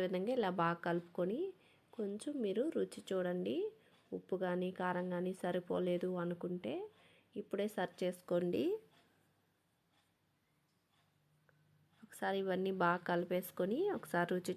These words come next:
చూస్తున్నానండి. ఉప్పు సరిపోలేదు, ఉప్పు రుచి తగినంత వేసి మళ్ళీ ఒకసారి ఇలా కలిపేసుకొని పైన మూత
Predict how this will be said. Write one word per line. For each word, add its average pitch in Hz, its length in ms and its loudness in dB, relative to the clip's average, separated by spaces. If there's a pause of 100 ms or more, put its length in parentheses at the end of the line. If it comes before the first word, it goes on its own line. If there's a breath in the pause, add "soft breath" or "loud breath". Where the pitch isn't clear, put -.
చూస్తున్నానండి. 175 760 0 (680 loud breath)
ఉప్పు 190 280 -4
సరిపోలేదు, 175 600 0 (540 loud breath)
ఉప్పు - 240 -4 (100)
రుచి 180 320 -2
తగినంత 175 400 0 (140)
వేసి 175 300 -2 (160)
మళ్ళీ 190 180 0 (100)
ఒకసారి 170 380 -2
ఇలా 170 120 0 (140)
కలిపేసుకొని 175 720 -2 (1120 loud breath)
పైన 180 260 4 (100)
మూత 175 180 0